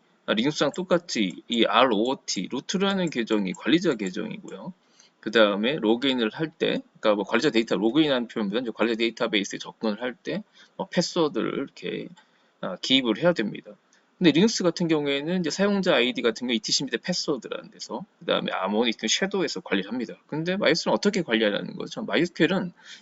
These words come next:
이 마이에스큐엘이라는 이름의 관리 데이터베이스를 생성을 하고, 거기에 이제 뭐 사용자에 대한 아이디 패스워드를 거기서 그 데이터베이스 내에 있는 테이블로 관리를 합니다.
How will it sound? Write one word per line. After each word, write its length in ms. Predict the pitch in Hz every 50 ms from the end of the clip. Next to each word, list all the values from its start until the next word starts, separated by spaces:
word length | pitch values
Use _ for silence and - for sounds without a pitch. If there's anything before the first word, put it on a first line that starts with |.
| _ -
이 120 | 131 139
마이에스큐엘이라는 960 | - 98 95 110 135 165 180 175 - - - - 175 165 160 156 160 151 139 117
이름의 640 | 113 117 117 135 131 131 131 139 160 175 180 170 156 _
관리 500 | - - - 113 123 131 139 151 160 165
데이터베이스를 1200 | - - 110 113 - - 139 131 - 117 104 101 95 - - - 104 107 117 127 139 165 185 202
생성을 440 | - - 139 147 147 151 120 95 85 85
하고, 400 | - - 147 - 165 151 92 - _ - - - - - _ -
거기에 560 | - - - 107 113 - 143 151 151 180 202
이제 540 | 196 170 120 104 - - - - - 147 214 - _ _ _ _ _ - -
뭐 120 | 95 104
사용자에 800 | - - 170 175 175 165 160 143 139 120 113 110 110 110 110 110
대한 360 | 92 - - 98 104 123 - -
아이디 300 | 98 95 98 107 110 120
패스워드를 440 | - - 123 - 117 104 101 92 95
거기서 540 | - - 98 101 110 - 117 98 101 139 185 - _ _ _ _ _ _ _ _ _ _ _ _ _
그 340 | - - 113 107 104 101 101 98
데이터베이스 800 | - 98 110 113 - 143 127 117 117 107 104 110 - - 107
내에 320 | - 175 - 92 104 120 123
있는 400 | 110 104 - 107 127 160 208 - _ -
테이블로 520 | - - 254 262 247 226 220 190 156 117
관리를 320 | 98 - - 95 92 87 -
합니다. 260 | - - - -